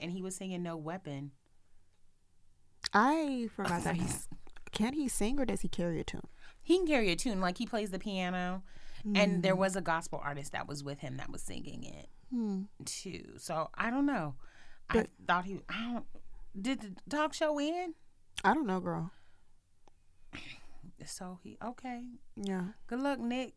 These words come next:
Speaker 1: I guess we'll see you soon. <laughs>
Speaker 2: Yeah. Also, shame on us. We talked about Black History.
Speaker 1: Uh-oh.
Speaker 2: Before I tell y'all my, here we go again. We talked about, talked about Black History, and we did not mention
Speaker 1: Me.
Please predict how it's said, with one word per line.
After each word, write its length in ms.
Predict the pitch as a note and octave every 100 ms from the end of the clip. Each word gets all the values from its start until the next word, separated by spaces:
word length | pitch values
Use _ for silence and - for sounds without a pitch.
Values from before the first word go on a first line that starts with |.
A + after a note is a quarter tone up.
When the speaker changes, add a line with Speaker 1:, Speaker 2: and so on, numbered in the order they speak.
| -
Speaker 1:
I 120 | -
guess 440 | G#3+ A#3+ A#3+ - -
we'll 180 | G3 A3+
see 180 | - C4
you 120 | C4
soon. 540 | - C#4+ C4+ F#3+ G#3 -
<laughs> 40 | - - - A#3 C4 - C4+ -
Speaker 2:
Yeah. 200 | - - - - - B3 -
Also, 480 | - G#3+ G#3+ A#3+ A#3+
shame 320 | B3+ G#3+ F#3+
on 120 | A#3 A#3
us. 440 | D3+ A3 - - - - - - - - - -
We 140 | F#3
talked 240 | G#3+ F3+
about 220 | G3 G3+ G#3
Black 180 | A3
History. 600 | - F#3 - E3 D3 D#3 F#3+ - -
Speaker 1:
Uh-oh. 320 | C#3+ D3+ D3+
Speaker 2:
Before 240 | D3+ D#3 D#3+
I 40 |
tell 140 | D#3 F#3
y'all 200 | F#3 F3+
my, 320 | F3+ F3+ F3
here 180 | E3 E3
we 120 | F3
go 160 | E3+ D#3
again. 180 | D#3 D#3+
We 80 |
talked 240 | D#3+ F3+ F3
about, 280 | G3+ G#3 G3+ - F3+ -
talked 340 | - G#3 -
about 440 | A#3 A3+ G3+ G3 - - - -
Black 200 | - G3+
History, 400 | G3+ F3+ - E3+ -
and 220 | E3+ E3
we 200 | F#3+ A3+
did 240 | B3 B3+
not 260 | B3+ B3 C4+
mention 580 | G#3+ E3+ - B2+ D3+ D3+ - -
Speaker 1:
Me. 280 | E3 D#3+ C3